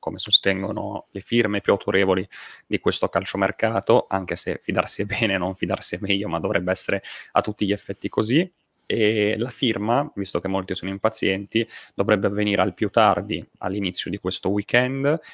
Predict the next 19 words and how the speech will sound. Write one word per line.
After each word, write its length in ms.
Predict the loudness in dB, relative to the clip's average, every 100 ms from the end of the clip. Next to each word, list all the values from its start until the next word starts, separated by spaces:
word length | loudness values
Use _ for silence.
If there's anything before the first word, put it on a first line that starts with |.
| -6
Il 160 | -4 0
perché 300 | 0 2 0
non 160 | 0
è 20 |
avvenuto 640 | -2 0 0 -2 -2 0 0
è 80 | 0
perché 320 | -4 -4 0
Lotito 320 | 0 -2 -4
deve 220 | -4 -6
corrispondere 840 | -4 -4 -4 -4 -4 -4 -4 -4 -4
ancora, 720 | -6 -6 -2 2 2 2 -2
eh, 200 | -4 -4 -2
dei 200 | 0 2
bonus, 360 | 4 2 4
o 80 | 2
comunque 440 | 0 -6 -2 0 0
non 220 | 0 0
ha 60 |
dato 380 | 0 0 -2 -4